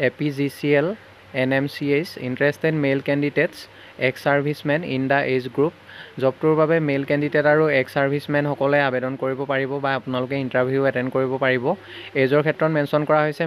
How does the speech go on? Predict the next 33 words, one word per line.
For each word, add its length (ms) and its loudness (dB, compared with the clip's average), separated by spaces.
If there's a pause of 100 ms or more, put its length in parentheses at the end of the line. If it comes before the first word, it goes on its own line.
মিনিমাম 360 -2
ওঠৰ 220 0 (100)
বছৰ 260 0 (120)
আৰু 140 2 (140)
মেক্সিমাম 460 -4
ফৰ্টি 300 0
ফাইভ 220 2
ইয়াৰ্ছলৈকে 520 0
আপোনালোকে 400 -4 (140)
ইণ্টাৰভিউ 360 0
এটেণ্ড 220 -2
কৰিব 180 2 (120)
পাৰিব 220 2 (640)
আৰু 140 2 (180)
এক্স 160 -4
ছাৰ্ভিচমেনসকলে 880 2 (400)
এজ 180 4
ৰিলেক্সেশ্যন 560 -2
পাব। 140 2 (1000)
উইথ 140 0 (100)
ৰিলেক্সেশ্যন 600 0 (200)
ইন 100 0 (220)
কেছ 180 0 (100)
অফ 140 0
এক্স 140 -4
ছাৰ্ভিচমেন 500 -2 (120)
আৰ 60 4 (100)
এডভাইজ 320 0 (120)
টু 80 -2 (120)
বি 80 0 (100)
প্ৰেজেণ্ট 420 2
ফৰ 180 2 (100)
দ্য 100 2